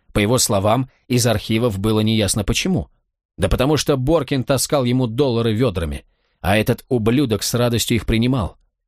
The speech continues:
Вот он и постарался, чтобы Боркин вышел сухим из воды.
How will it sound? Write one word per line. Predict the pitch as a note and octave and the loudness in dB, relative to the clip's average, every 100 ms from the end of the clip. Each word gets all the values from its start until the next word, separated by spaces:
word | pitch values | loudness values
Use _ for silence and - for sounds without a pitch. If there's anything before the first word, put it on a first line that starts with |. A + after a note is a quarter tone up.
| _ _ _ _ _ | _ _ _ _ _
Вот | D#2+ A2 C3 | -2 0 2
он | C3+ | 0
и | |
постарался, | B2+ B2+ - A#2 C3 - | 0 0 0 0 0 0
чтобы | B2 A2+ G#2+ | -2 -2 -2
Боркин | F#2 G#2+ A2 G#2+ G2 | 0 0 0 0 0
вышел | A2 G#2 G2+ | 0 0 -2
сухим | - A2 G#2+ G2 | -2 -2 0 0
из | |
воды. | F2+ F#2 D#2+ | 0 0 -2